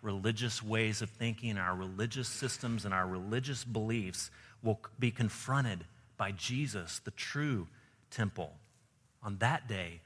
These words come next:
all religions and substitutes for religions will pass under the critical eye of Jesus, just as the physical temple in Israel had. Now, there's many different ways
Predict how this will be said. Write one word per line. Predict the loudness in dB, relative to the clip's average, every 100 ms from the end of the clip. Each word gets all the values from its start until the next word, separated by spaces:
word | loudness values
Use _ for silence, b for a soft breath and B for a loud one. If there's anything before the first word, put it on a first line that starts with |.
| b b
all | 6 10 10
religions | 8 8 8 6 4 2 4
and | 2
substitutes | 6 6 4 0 4 2 2
for | 2 4
religions | 6 4 2 0 -2
will | -6
pass | -6 -2 -2 -2 -4
under | -4
the | -4
critical | -8 -6 -6 -6 -8 -12 -8
eye | -4 -4 -4 -10 B B B
of | -6
Jesus, | -2 0 0 -2 -8 -8
just | -4 2 2 2 -2 -6 B B
as | -6 -4
the | -4
physical | 0 2 2 0 -4
temple | 0 0 2 0 -2 B B
in | 0
Israel | 0 0 -2 -4
had. | -6 -8 -10 -12 -18 _ _ _ _ _ _ _ _ _ _ _ _ _ _ _
Now, | -4
there's | 2 6
many | 8 8
different | 8 4 4 2
ways | 4 6 4 0 -4 -8